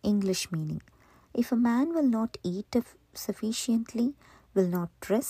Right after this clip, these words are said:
becomingly, does nothing worthy of commendation, will not wipe away the distress of relatives who are with difficulty to be obtained,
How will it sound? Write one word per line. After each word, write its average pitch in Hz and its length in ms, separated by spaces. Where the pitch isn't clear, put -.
becomingly, 240 680
does - 320
nothing 190 380
worthy 233 520
of 214 120
commendation, 180 720
will 226 240
not 233 480
wipe 208 340
away 254 260
the 254 140
distress - 580
of - 240
relatives 196 720
who 208 320
are 202 300
with 220 200
difficulty 208 800
to - 80
be 190 200
obtained, 202 760